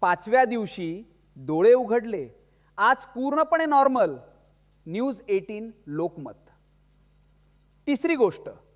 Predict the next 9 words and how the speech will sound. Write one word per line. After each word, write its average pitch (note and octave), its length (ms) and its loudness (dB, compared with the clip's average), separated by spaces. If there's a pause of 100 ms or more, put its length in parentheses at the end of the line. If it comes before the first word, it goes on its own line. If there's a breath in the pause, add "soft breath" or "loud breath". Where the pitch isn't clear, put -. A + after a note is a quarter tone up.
(840)
ऐंशी B3+ 500 -4
वर्षाच्या B3+ 640 0
रुक्मिणी A#3 500 -2
मा, D3 200 -8 (1300)
पाय A#3+ 280 4 (140)
काम A#3 240 -2
करेनासे C#4 500 0
झाले, C#3+ 340 -8 (280)
पॅरालिसिस, G3 600 -2